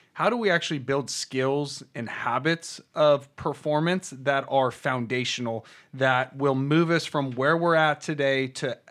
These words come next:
achieving those outcomes and those goals that we've set forth for ourselves or for our families or our organizations.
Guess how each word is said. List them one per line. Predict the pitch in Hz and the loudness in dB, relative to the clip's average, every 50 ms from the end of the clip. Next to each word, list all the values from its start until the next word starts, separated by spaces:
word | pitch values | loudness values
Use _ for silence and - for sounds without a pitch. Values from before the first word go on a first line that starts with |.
| _ _ - | _ _ -8
achieving | 139 135 135 - - - 175 165 156 156 156 151 143 | -8 -6 -4 -2 -2 0 0 2 2 2 2 2 2
those | 135 135 135 135 127 - - | 2 2 2 0 0 -2 -4
outcomes | 127 135 139 139 - - 147 139 131 127 | -2 -2 -2 -2 -2 -4 -4 -4 -2 -2
and | 131 131 | -2 -2
those | 131 127 127 120 | -2 -2 -2 -6
goals | 117 113 113 131 127 131 131 127 120 | -8 -6 -2 -2 0 0 0 -2 -2
that | 127 120 107 | -4 -6 -6
we've | 113 123 123 110 | -4 -6 -6 -6
set | - - 143 127 120 - | -4 -2 -2 -2 -2 -2
forth | - - 131 127 127 127 | -6 -6 -4 -4 -4 -6
for | - 123 | -6 -8
ourselves | 110 110 - - 139 127 123 123 123 120 | -6 -6 -4 -2 0 0 0 0 -2 -6
or | 123 113 | -8 -8
for | - 127 113 | -6 -6 -6
our | 107 107 | -6 -6
families | - - 139 131 123 123 127 127 127 120 110 | -6 -6 -4 -4 -2 -2 -2 -4 -4 -6 -6
or | 123 113 | -6 -6
our | 110 107 110 104 104 - | -6 -6 -6 -6 -8 -4
organizations. | 131 135 135 123 123 120 117 113 107 139 147 151 147 - - 156 147 147 - - | -2 0 0 0 -2 -4 -6 -6 -4 -2 -2 -2 0 -2 -2 0 -2 -2 -4 -6